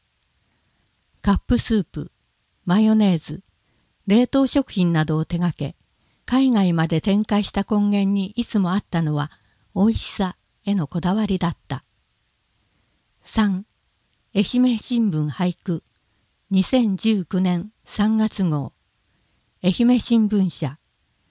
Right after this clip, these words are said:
全一巻、シーディー一枚。三月九日、十日、十六日、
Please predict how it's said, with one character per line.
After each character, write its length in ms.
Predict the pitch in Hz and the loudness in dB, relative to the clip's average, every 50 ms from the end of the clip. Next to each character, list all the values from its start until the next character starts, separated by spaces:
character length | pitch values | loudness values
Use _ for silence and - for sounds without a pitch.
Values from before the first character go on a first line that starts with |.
| _ _ _ _ _ _ | _ _ _ _ _ _
全 280 | - 226 226 226 208 180 | 0 2 2 2 2 0
一 260 | - - 180 170 _ _ _ | -2 -4 -6 -6 _ _ _
巻、 280 | - 196 180 165 170 - _ _ _ _ _ | -2 0 0 0 -2 -6 _ _ _ _ _
シ 280 | - - - 233 233 226 | -10 -4 -2 -2 0 0
ー 20 | |
デ 100 | - 233 | 0 0
ィ 20 | 220 196 170 | 0 0 0
ー 60 | 139 | -4
一 200 | 156 - - 185 | -4 -4 -2 -2
枚。 260 | 170 160 143 147 151 _ _ _ _ _ _ _ _ _ _ _ _ _ _ _ _ _ _ _ _ _ _ | 0 -2 -2 -6 -8 _ _ _ _ _ _ _ _ _ _ _ _ _ _ _ _ _ _ _ _ _ _
三 340 | - - - 247 262 254 240 | -10 -2 0 0 2 2 0
月 240 | 233 202 - - - - | 0 -2 -4 -6 -10 -6
九 120 | - 185 | -6 -6
日、 540 | - - 185 180 175 170 - - 165 160 - _ _ _ _ _ _ _ _ _ _ _ _ - | -2 -2 0 0 0 -2 -4 -6 -8 -8 -10 _ _ _ _ _ _ _ _ _ _ _ _ -4
十 240 | 214 208 208 196 180 | -2 -2 -2 -2 -4
日、 300 | - - 180 170 170 _ _ _ _ _ _ _ _ _ _ _ _ - | -4 -6 -6 -6 -6 _ _ _ _ _ _ _ _ _ _ _ _ -6
十 280 | - 208 220 233 240 240 | 0 2 2 4 4 2
六 240 | 233 220 - 226 | 0 0 0 0
日、 460 | 202 202 196 185 - - 180 180 175 | 2 2 0 -2 -4 -6 -8 -8 -8